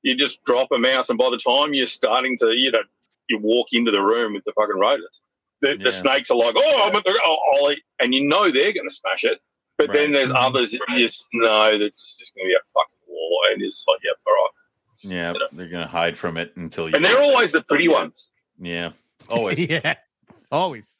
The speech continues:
Speaker 1: Always
Speaker 2: Always
Speaker 1: the
Speaker 2: that
Speaker 1: pretty
Speaker 2: one.
Speaker 1: one.
Speaker 2: Never the ugly. Ugly one's the
Speaker 1: You know?
Speaker 2: first one to eat, first one to breed. Yep.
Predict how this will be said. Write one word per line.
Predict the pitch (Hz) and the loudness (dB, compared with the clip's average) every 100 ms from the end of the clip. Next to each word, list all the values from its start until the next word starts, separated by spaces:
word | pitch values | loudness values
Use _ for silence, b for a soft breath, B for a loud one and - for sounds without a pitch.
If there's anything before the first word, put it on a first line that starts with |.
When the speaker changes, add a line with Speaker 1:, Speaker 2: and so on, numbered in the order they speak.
| - | 0
Speaker 1:
Always | 226 262 254 | 4 4 4
Speaker 2:
Always | - 156 147 | 2 0 0
Speaker 1:
the | 185 | 0
Speaker 2:
that | 127 | 0
Speaker 1:
pretty | 147 139 | 0 2
Speaker 2:
one. | 107 | 0
Speaker 1:
one. | - _ _ | 0 _ _
Speaker 2:
Never | 90 98 131 147 | -14 -2 0 0
the | 151 135 | 0 0
ugly. | 131 123 | 0 0
Ugly | 135 165 156 | -2 0 -2
one's | 151 139 | -2 -2
the | 120 | 2
Speaker 1:
You | 110 | 4
know? | 107 | 4
Speaker 2:
first | 147 - | 0 -2
one | 143 139 | -2 -2
to | |
eat, | 143 131 139 113 | -2 -4 -4 -8
first | - 139 - | -4 -4 -2
one | 127 120 | -6 -6
to | |
breed. | 101 90 85 _ b b b | -6 -8 -8 _ b b b
Yep. | 110 113 110 | -4 -4 -4